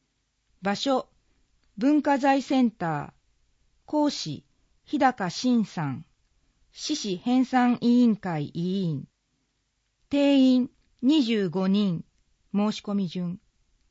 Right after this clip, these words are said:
申し込み、一月十七日から電話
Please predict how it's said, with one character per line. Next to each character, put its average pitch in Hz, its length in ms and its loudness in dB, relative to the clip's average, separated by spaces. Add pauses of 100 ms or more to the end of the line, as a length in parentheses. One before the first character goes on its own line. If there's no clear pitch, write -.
(540)
申 262 180 4
し 294 120 -4
込 269 160 0
み、 247 260 2 (600)
一 220 240 -6
月 294 300 0
十 294 260 -2
七 285 180 -6
日 285 280 0
か 208 120 -8
ら 160 240 -8 (340)
電 269 300 2
話 254 240 2